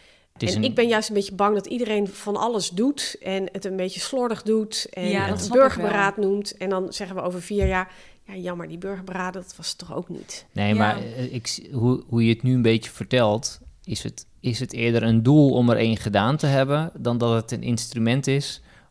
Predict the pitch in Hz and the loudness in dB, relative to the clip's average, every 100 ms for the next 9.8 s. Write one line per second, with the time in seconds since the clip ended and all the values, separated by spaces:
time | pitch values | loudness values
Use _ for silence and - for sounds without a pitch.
0 | _ 135 123 127 - 123 117 113 101 - | _ 0 2 0 -2 0 4 6 4 0
1 | 95 - - - 262 123 - 123 110 110 | -8 -12 0 6 8 8 4 4 4 4
2 | 110 127 113 104 107 107 104 - 131 107 | 0 0 -2 -2 -2 -2 -2 -4 -2 -2
3 | 101 90 87 90 98 240 202 98 101 101 | -2 -2 -4 -4 2 4 4 2 2 0
4 | 101 98 104 - - - 113 - 113 104 | -2 -4 -6 -8 -12 -10 -10 -8 -6 -6
5 | 104 - - - 95 - 240 - - - | -8 -8 -8 -8 -6 2 2 2 -8 -14
6 | - - - 233 190 302 302 - 262 233 | -16 -6 -2 2 6 8 8 6 4 4
7 | 196 254 269 202 160 - 208 381 147 151 | 4 4 6 4 2 0 0 0 4 6
8 | 143 - 226 233 220 - 208 - 196 208 | 6 4 2 0 -2 -2 -2 -2 0 -2
9 | 196 202 214 165 147 - 196 - | -2 0 2 2 -2 -4 -4 -4